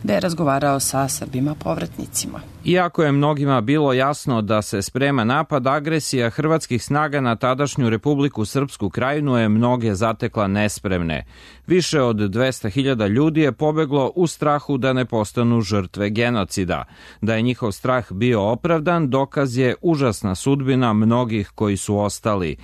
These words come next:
Speaker 2: Savo Štrbac iz Veritasa to ilustruje primerom zločina koji je hrvatska vojska počinila u mestu Komić kod Korenice.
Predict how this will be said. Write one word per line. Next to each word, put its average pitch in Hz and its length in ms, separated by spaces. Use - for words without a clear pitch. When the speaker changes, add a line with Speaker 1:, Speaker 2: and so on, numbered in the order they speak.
Speaker 2:
Savo 120 380
Štrbac 127 520
iz 101 160
Veritasa 135 600
to 135 240
ilustruje 139 580
primerom 123 540
zločina 139 600
koji 113 280
je 101 100
hrvatska 123 500
vojska 110 440
počinila 120 640
u 101 100
mestu 110 400
Komić 123 540
kod 110 300
Korenice. 90 800